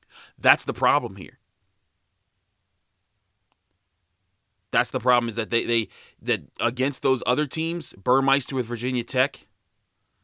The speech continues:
Georgia Tech's quarterbacks, Tennessee's quarterback, until they put in Hendon Hooker, because he's, he, he does, he's done this with Virginia Tech before. When they had Joe Milton in there, those were running quarterbacks, or th-, those weren't accurate quarterbacks. These guys were.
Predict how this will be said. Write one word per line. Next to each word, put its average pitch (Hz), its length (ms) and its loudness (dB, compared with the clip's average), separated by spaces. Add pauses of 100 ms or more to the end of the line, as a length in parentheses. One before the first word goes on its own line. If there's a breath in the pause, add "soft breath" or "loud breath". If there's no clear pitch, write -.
(640)
Georgia 123 200 0
Tech's 131 300 -2
quarterbacks, 135 800 -2 (1120)
Tennessee's 127 480 -2
quarterback, 135 340 2
until 123 200 0
they 123 80 4
put 131 160 2
in 117 80 0
Hendon 120 260 0
Hooker, 135 320 2
because 107 200 -4
he's, 120 200 -4
he, 120 200 -2
he 104 140 -10
does, 120 260 2
he's 110 140 -8
done 123 180 2
this 113 120 -4
with 131 220 -4
Virginia 101 320 -8
Tech 107 180 -4
before. 98 380 -6 (460 soft breath)
When 113 120 -8
they 113 80 0
had 123 140 2
Joe 127 180 2
Milton 120 320 2
in 107 120 -4
there, 104 260 -4 (1600)
those 120 180 -2
were 131 60 4
running 147 240 4
quarterbacks, 104 380 -2
or 101 60 -10
th-, 107 160 -4
those 117 180 -2
weren't 131 240 -2
accurate 131 400 0
quarterbacks. 92 440 -6
These 117 160 -8
guys 120 280 4
were. 113 300 -4